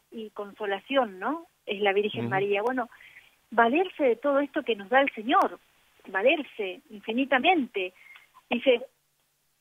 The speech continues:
Speaker 1: en el tra-, en el, sí, bien digo, en el Tratado de la Verdadera Devoción a la Virgen María de Luis María Griñón de Montfort, él decía que María debe resplandecer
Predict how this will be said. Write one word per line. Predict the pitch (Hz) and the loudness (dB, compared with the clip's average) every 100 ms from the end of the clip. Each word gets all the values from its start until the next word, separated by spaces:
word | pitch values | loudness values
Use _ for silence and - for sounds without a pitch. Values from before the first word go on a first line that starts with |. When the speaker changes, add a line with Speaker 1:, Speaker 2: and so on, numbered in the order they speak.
| - | -6
Speaker 1:
en | 208 | -2
el | 208 202 | 0 0
tra-, | 214 - | 0 -2
en | 214 | -2
el, | 208 202 202 196 311 | -2 0 2 2 0
sí, | 285 | 0
bien | 247 240 | 0 0
digo, | 233 208 | -2 -2
en | 202 | -2
el | |
Tratado | 196 196 240 247 | -2 2 4 4
de | |
la | 220 | 2
Verdadera | 202 196 208 247 | 2 2 2 2
Devoción | 220 196 - 226 240 | 2 -4 -6 -6 -6
a | - | -4
la | 190 | -4
Virgen | 208 220 226 | -4 -6 -6
María | 196 202 220 | -2 0 0
de | 196 | 0
Luis | 196 202 | -4 -6
María | 220 208 214 | -6 -4 -4
Griñón | 202 190 208 214 | -6 -10 -10 -4
de | 208 | -6
Montfort, | 190 185 - 220 202 _ - - - - _ | -6 -12 2 2 2 _ -20 -20 -20 -20 _
él | 240 240 | 2 2
decía | 220 233 240 | 0 0 0
que | 226 208 | 0 -2
María | 202 208 240 226 | -2 0 2 2
debe | 208 233 | 0 -6
resplandecer | 220 - 208 196 196 - 233 262 | -8 -6 -4 -4 -10 -2 0 0